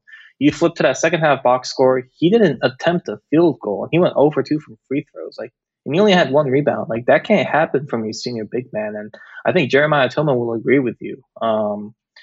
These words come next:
at the end of the day. And I'm pretty sure, I'm sure he's heard it from the coaching staff. And, and, you know, we've seen that motivational style tactic work. Actually, I remember Konzo kept going back to that Bradley game for Jeremiah in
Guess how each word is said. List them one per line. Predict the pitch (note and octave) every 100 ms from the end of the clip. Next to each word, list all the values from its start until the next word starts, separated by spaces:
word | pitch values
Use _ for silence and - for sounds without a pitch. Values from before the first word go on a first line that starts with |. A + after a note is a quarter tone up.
| - _ -
at | B2
the | B2+
end | A#2
of | A2
the | A2
day. | A2
And | A2
I'm | A2+ A#2 A#2+
pretty | - D3+
sure, | D3 D3 C#3
I'm | B2+
sure | - D3 D#3
he's | D3+
heard | C#3 C#3+
it | D3
from | C#3+
the | C3+
coaching | C#3 D3 A#2
staff. | G#2+ - G#2 G#2 -
And, | G#2 -
and, | A2+ A#2 - - -
you | C3
know, | C3
we've | G#2+ C#3 C#3+
seen | - D3+ F3+
that | D3+
motivational | B2+ C#3 C3 C3 B2+ C#3
style | C3 B2+ B2
tactic | C3 C3+ C3 A2+
work. | C3+ C3+ C3
Actually, | C3 B2 - B2+ B2+
I |
remember | A#2 A#2 A#2 A2+ A#2 _ _ _ -
Konzo | C3 C3 B2+
kept | C3 B2
going | B2+
back | B2 B2
to | B2
that | A2 G#2+
Bradley | A#2 A#2 A#2+ A#2+ A#2
game | A#2 A#2 A2+
for | A2+ A2+
Jeremiah | A#2 A2+ A2 A2 A2+ A2 A2
in | A2+